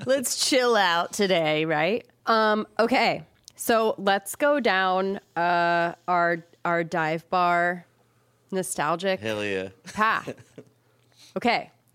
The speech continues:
Speaker 1: So the first bar that, uh, I'm gonna read a review for is,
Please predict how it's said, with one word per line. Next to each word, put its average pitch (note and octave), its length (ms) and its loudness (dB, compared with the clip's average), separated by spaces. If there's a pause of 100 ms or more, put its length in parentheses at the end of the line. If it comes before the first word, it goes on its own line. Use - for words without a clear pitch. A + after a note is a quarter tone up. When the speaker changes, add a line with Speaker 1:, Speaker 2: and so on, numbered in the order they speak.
(160)
Speaker 1:
So - 140 -12
the G3 40 -4
first D4+ 380 0
bar F3 400 0 (1040)
that, E3 300 0 (120)
uh, D#3 380 2 (1040)
I'm F3 100 0
gonna E3+ 160 0
read D#3 420 -2
a E3 80 -2
review D#3 640 -2 (440)
for D#3+ 380 -4 (1040)
is, F3 540 0